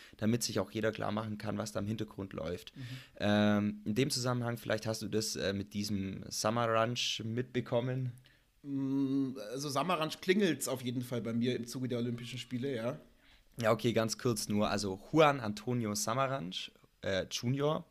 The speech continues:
Speaker 2: Ja.
Speaker 1: ist von Seiten, äh, des I O Cs, also des Internationalen Olympischen Komitees, äh, Cheforganisator der Winterspiele.
Speaker 2: Mhm.
Speaker 1: Er gibt kaum Interviews und lässt nur über Pressemitteilungen ausrichten, dass es die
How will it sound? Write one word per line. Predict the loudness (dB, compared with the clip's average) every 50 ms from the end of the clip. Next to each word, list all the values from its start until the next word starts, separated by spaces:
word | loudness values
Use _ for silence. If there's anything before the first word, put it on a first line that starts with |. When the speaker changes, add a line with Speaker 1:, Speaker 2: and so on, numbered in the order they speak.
| -20 -14 -8
Speaker 2:
Ja. | -6 -6 -6 -6 0
Speaker 1:
ist | 2 4 4 4 4 2 2
von | 0 0 2 2 2
Seiten, | 2 2 0 0 2 0 0 -2 -2 -4 -6 -4 -4 -4 -6 -6 -8 _
äh, | -4 -2 0 0 2 0
des | 0 0 -2 0
I | 2 0
O | 0
Cs, | 2 -2 -2 0 0 0 0 -2 -2
also | -4 -4 -4
des | -4 -6 -6 -8 -8 -10
Internationalen | -8 -8 -6 -4 -2 -4 -4 -4 -4 -6 -6 -4 -4 -4 -4 -4 -4
Olympischen | -4 -4 -6 -6 -6 -8 -8 -8 -8
Komitees, | -6 -6 -6 -6 -6 -8 -10 -4 -2 0 0 0 -2 -6 -10 -12 -18 -18 -18 -18 -18 -20 _
äh, | -2 2 4 4 4
Cheforganisator | 6 6 4 4 4 2 2 2 2 0 0 -2 -2 -4 -6 -4 -6 -6
der | -4 -4
Winterspiele. | -6 -6 -8 -8 -8 -8 -8 -8 -8 -8 -6 -4 -4 -4
Speaker 2:
Mhm. | -4 -6 -8
Speaker 1:
Er | -6 -6 -4
gibt | -4 -4 -6 -8
kaum | -2 0 0 0 0
Interviews | -2 0 -2 -2 -2 -2 -4 -4 -4 -2 -4
und | -4 -4 0
lässt | 0 2 2 2 -2 -6 -6 -2
nur | 0 2 4 2 2 2
über | -2 -2 -2 -2
Pressemitteilungen | -4 0 0 0 0 0 -2 -4 -4 -6 -4 -4 -2 -2 -2 -2 -4 -4 -6 -8 -10 -12 -12 -14 -16 -18 _
ausrichten, | 0 0 2 2 0 -2 -4 -6 -6 -6 -6 -6 -6 -6 -12 -18 -20 -20 -2
dass | -2 0 2 2
es | 0 0 -2
die | -2 -2 -2 -2 -4